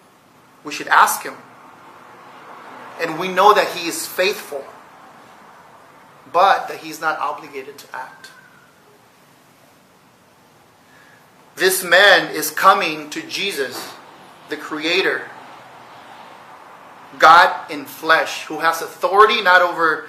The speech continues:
not only over unclean spirits, as we saw, not only nature. He commands the sea and the waves and the wind, and they obey him. He's coming to the man who preached the Sermon on the Mount and asking him,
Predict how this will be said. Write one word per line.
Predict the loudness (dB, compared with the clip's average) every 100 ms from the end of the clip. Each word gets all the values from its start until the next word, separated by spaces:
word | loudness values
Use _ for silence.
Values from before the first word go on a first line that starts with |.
| 0
not | 4 4
only | 4 0
over | 0 0 2 2 0 -8 -20 -2
unclean | -2 -2 -6 -6 -8
spirits, | -4 0 2 0 -6
as | -6
we | -8 -10
saw, | 0 2 2 -2 -16 -20 -20 -4
not | 4 6
only | 4 0 -4
nature. | -4 2 4 4 2 0 -2 -8 -20 -20 -20 _ _ -20 -20 -12
He | -8
commands | 0 0 4 4 4 0 -8
the | -10
sea | -10 -8 -6 -6 -10 -20 -14
and | -8 -6
the |
waves | -2 0 0 0 -6 -16 -20 _ _ -20
and | -16
the | -14
wind, | -8 -6 -6
and | -6
they | -8
obey | -6 -6 -6 -6
him. | -12 -14 -20 _ _ _ _ _ -20 -20
He's | -6 -2 -2
coming | 4 4 4 0
to | -4
the | -4 -2
man | -2 -2 -4
who | -10
preached | -12 -4 -4 -4 -6
the | -8
Sermon | -10 -4 -2 -2 -2
on | -6 -6
the | -16
Mount | -10 -8 -8 -10 -16 -20 -20 _ _ _ _ -12
and | -4
asking | 0 0 -4 -12
him, | -16 -20